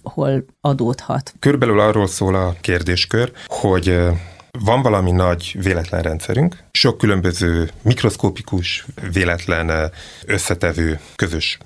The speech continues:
Speaker 2: működése az, amit látunk makroszkópikusan, és mondjuk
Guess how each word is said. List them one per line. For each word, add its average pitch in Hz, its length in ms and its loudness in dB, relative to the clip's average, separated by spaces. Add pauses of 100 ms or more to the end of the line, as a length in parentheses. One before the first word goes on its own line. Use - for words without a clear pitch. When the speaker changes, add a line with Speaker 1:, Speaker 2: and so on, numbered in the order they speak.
Speaker 2:
működése 87 880 0 (140)
az, 90 180 0
amit 80 260 -2
látunk 85 440 -4
makroszkópikusan, - 1000 -2 (340)
és - 160 2
mondjuk 127 420 2